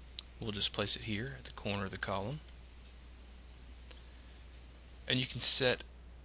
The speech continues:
how the component glues to faces. We're gonna leave it as none for now. You can set the component to always face the camera.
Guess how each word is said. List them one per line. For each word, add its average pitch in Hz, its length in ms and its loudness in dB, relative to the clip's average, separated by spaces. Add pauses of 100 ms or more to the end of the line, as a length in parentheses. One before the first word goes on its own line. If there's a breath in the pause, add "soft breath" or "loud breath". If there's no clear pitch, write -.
(140)
how 135 560 2 (1040)
the 117 80 -4
component 107 580 -2 (2000)
glues 104 680 2 (720)
to - 100 -4
faces. - 600 4 (720 loud breath)
We're 123 100 0
gonna 131 160 2
leave 110 180 0
it 98 80 -4
as 98 180 4
none 101 460 -2 (380)
for - 100 -6
now. 85 320 -8 (1900 loud breath)
You 123 120 -2
can 127 100 -2
set 175 220 6
the 120 80 -2
component 123 520 0
to - 60 -2
always 113 380 6
face - 260 6
the - 80 -4
camera. 98 480 -2